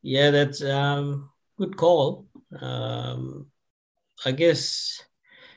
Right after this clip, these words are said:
with the options we have, um, oh, looks like they seem to be backing Dasun up the order a bit more. Um, they seem to be giving him a bit more of a freedom up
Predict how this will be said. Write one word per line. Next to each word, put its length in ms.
with 220
the 60
options 560
we 160
have, 420
um, 260
oh, 180
looks 440
like 280
they 200
seem 280
to 60
be 140
backing 520
Dasun 640
up 200
the 160
order 340
a 40
bit 240
more. 280
Um, 760
they 80
seem 400
to 80
be 200
giving 300
him 200
a 80
bit 260
more 200
of 180
a 40
freedom 460
up 160